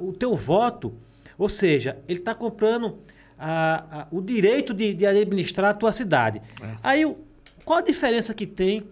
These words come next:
Speaker 1: pra um motorista que compra a habilitação pra dirigir um ônibus que vai carregar teu filho?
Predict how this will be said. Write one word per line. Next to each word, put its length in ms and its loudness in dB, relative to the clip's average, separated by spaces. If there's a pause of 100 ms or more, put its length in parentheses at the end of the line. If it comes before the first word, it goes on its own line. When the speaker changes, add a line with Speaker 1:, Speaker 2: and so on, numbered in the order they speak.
(340)
Speaker 1:
pra 80 0
um 60 -2
motorista 680 -2
que 140 -10
compra 400 -6
a 100 -2
habilitação 840 -2
pra 160 0
dirigir 420 2
um 100 0
ônibus 280 0
que 100 -6
vai 140 2
carregar 380 0
teu 160 -2
filho? 580 -4